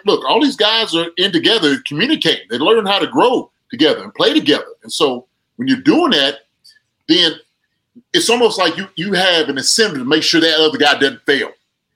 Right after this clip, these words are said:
right? And so it's like, "Look, hey, look, we're out here growing together. And so we all gonna challenge each other to get better. And so whatever we have to do, whatever we need to do in practice, what we need to do in games, what we need to do as a unit to get better, that's what we need to do." And so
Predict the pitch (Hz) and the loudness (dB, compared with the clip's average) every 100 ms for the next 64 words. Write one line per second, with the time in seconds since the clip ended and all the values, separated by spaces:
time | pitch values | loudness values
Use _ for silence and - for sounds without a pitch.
0 | _ _ _ _ - 135 170 165 _ _ | _ _ _ _ -2 0 0 -4 _ _
1 | _ 117 120 180 165 165 151 147 143 - | _ -6 -2 0 0 0 0 0 -2 -4
2 | - 165 175 139 - 196 160 160 151 151 | -4 0 0 0 0 2 2 2 4 2
3 | 131 127 127 90 - _ _ 104 139 151 | 2 0 -2 -4 -16 _ _ -8 0 2
4 | 160 143 135 165 147 131 113 - 113 - | 2 0 0 0 0 -4 -8 -4 -4 -4
5 | - 135 131 135 113 - - 135 113 - | -4 -2 0 0 -2 -8 -4 -2 -2 -4
6 | _ - 170 202 208 190 185 147 143 143 | _ 0 2 2 0 0 0 0 0 0
7 | 120 123 175 185 185 175 156 151 151 - | 0 2 2 0 -4 0 2 4 4 2
8 | 175 190 196 - 156 147 143 131 113 127 | -2 -2 -8 -4 -2 -2 -4 -6 -6 -8
9 | 117 135 175 180 175 - _ _ _ _ | -4 0 0 0 -4 -10 _ _ _ _
10 | _ _ 160 175 180 170 139 160 156 147 | _ _ 0 2 2 2 4 4 4 0
11 | 123 120 131 262 185 135 - _ _ _ | 0 -2 0 2 2 0 -6 _ _ _
12 | - 147 - 196 151 151 - - 147 156 | -2 0 2 4 4 0 -4 -2 0 0
13 | 143 127 127 151 107 101 - _ - 113 | -2 -2 -6 -6 -6 -6 -8 _ -12 -2
14 | 147 120 113 | 2 2 0